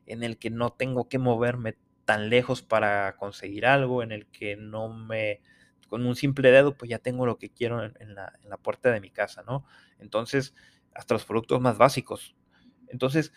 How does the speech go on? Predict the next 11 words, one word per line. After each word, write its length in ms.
ay, 360
seguí 280
preguntándome, 1000
bueno, 420
entonces, 520
¿de 100
qué 120
se 120
trata 400
todo 320
esto? 420